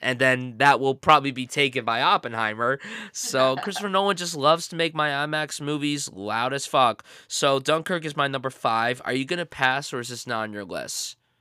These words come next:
Speaker 2: So this is, you're actually gonna hate me for this. This is actually number eleven on my list for his films. It's last. I'm just not a war movie person. Um,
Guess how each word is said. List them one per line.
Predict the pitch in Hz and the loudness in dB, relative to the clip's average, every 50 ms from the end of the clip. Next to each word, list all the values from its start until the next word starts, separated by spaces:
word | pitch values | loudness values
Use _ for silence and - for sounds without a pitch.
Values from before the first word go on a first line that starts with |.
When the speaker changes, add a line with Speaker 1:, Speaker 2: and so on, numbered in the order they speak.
| _ _ _ _ _ _ _ _ _ _ _ _ _ _ _ _ _ _ _ _ _ _ _ _ _ _ _ _ _ _ _ _ _ _ _ _ _ _ _ _ _ _ _ _ _ _ _ - - - _ _ | _ _ _ _ _ _ _ _ _ _ _ _ _ _ _ _ _ _ _ _ _ _ _ _ _ _ _ _ _ _ _ _ _ _ _ _ _ _ _ _ _ _ _ _ _ _ _ -20 -20 -20 _ _
Speaker 2:
So | - - 233 226 | -6 -4 -4 -2
this | 202 208 226 262 - - - _ _ - | 0 -2 -2 -4 -4 -8 -18 _ _ -4
is, | 262 262 254 247 247 220 - | 0 2 2 2 2 0 -2
you're | 180 190 180 | -2 0 0
actually | 180 180 175 185 - 196 180 | 0 0 0 -4 -8 -6 -4
gonna | 180 180 | -4 -4
hate | 185 185 160 120 | -6 -8 -10 -12
me | - 170 185 | -12 -16 -16
for | - - | -16 -18
this. | - - - - _ | -18 -18 -18 -18 _
This | - 170 196 196 - | -8 -8 -8 -6 -8
is | 311 277 226 | -12 -8 -4
actually | 214 185 185 190 - - 196 190 185 180 | -4 -4 -4 -4 -8 -8 -6 -4 -4 -4
number | 175 175 170 160 170 | -6 -8 -6 -4 -4
eleven | 175 165 165 170 165 147 139 120 117 117 - _ _ _ | -4 -4 -4 -6 -6 -6 -8 -10 -12 -16 -18 _ _ _
on | 185 185 180 | -6 -6 -4
my | 175 165 156 156 | -4 -6 -6 -6
list | 135 - 190 190 - _ - - - | -6 -10 -12 -14 -16 _ -20 -20 -8
for | - 180 | -8 -6
his | 196 127 107 - - | -6 -6 -10 -10 -12
films. | - - 147 - - 165 | -12 -14 -14 -12 -8 -8
It's | 180 180 185 | -8 -8 -4
last. | 180 170 165 143 190 190 - _ _ - - - - - _ | -2 0 0 0 -2 -4 -10 _ _ -20 -20 -20 -20 -12 _
I'm | - 226 240 254 | 2 2 2 2
just | 330 349 349 - 233 | -2 -4 -4 -6 -10
not | 190 185 185 175 175 170 - - | -8 -6 -4 -2 -2 -4 -4 -2
a | 180 180 185 180 190 _ | -2 -2 -2 -2 -6 _
war | - 156 160 170 175 180 | -10 -8 -8 -6 -8 -8
movie | 180 190 196 196 196 226 254 | -8 -8 -10 -8 -8 -10 -10
person. | 247 240 277 277 277 269 - 294 269 294 302 311 311 - _ _ _ _ _ _ _ - | -10 -8 -8 -8 -8 -8 -10 -12 -10 -10 -10 -12 -14 -16 _ _ _ _ _ _ _ -2
Um, | 208 202 202 190 190 185 180 170 170 185 196 220 220 | -2 0 0 -2 -4 -6 -8 -8 -10 -12 -12 -14 -16